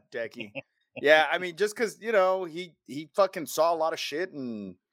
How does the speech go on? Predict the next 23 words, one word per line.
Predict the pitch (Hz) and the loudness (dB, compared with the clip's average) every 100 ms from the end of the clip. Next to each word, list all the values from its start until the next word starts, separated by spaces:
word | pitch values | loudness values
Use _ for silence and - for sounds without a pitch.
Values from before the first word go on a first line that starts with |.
| _ _ _ | _ _ _
I | - | -6
mean, | 127 131 | -4 0
and | 147 | 0
then | 151 156 | 2 2
when | 160 | 2
he | |
had | 160 175 | 2 2
that | 156 143 | 0 -4
fucking, | 175 165 151 | -4 -4 -4
like, | 127 | -4
at | 123 127 | -4 -4
the | 120 131 | -4 0
end | 139 139 123 | 2 0 -2
where | 123 120 | -6 -6
it's | 113 | -6
like, | 101 | -10
"Humans, | 120 127 101 87 | -10 -8 -10 -10
humans, | - 123 120 90 - | -10 -6 -6 -6 -8
humans, | - 131 107 90 | -8 -6 -6 -8
human," | - 135 123 104 | -8 -6 -4 -4
and | 117 | -4
he's | 123 | 2
like, | 127 | 2